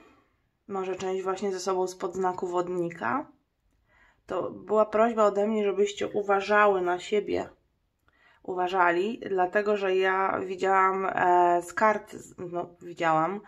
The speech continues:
mm, sporą dawkę, mm, taki, tak jakby ktoś nad wami miał pewnego rodzaju, no, władzę.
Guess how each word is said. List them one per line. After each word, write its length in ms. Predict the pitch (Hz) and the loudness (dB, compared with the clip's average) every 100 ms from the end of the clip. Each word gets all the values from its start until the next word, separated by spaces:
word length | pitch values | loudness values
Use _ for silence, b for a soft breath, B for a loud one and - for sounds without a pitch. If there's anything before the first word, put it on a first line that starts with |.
| B B B _ | B B B _
mm, 240 | - - - | -12 -12 -12
sporą 480 | - - 220 220 214 | -14 -6 2 4 4
dawkę, 420 | 202 196 - - | 2 0 -2 -2
mm, 280 | 190 190 196 - - - - - - _ - - _ _ _ _ - _ _ _ _ | -2 -2 -8 -14 -20 -20 -20 -20 -20 _ -20 -20 _ _ _ _ -20 _ _ _ _
taki, 500 | - - 233 - - | -20 -14 -12 -12 -14
tak 240 | - 233 | -16 -10
jakby 220 | 208 196 | -6 -4
ktoś 440 | 214 - 269 262 214 | -4 0 0 0 -6
nad 300 | 208 208 202 | 0 0 0
wami 340 | 196 226 233 | 4 4 4
miał 280 | 214 208 208 | 2 2 2
pewnego 460 | 208 202 208 208 202 | 0 -2 0 0 0
rodzaju, 600 | 196 202 202 202 202 208 220 | 0 0 4 4 4 0 -2
no, 160 | 233 | -2
władzę. 640 | 220 220 170 175 185 185 | 2 4 4 0 -8 -10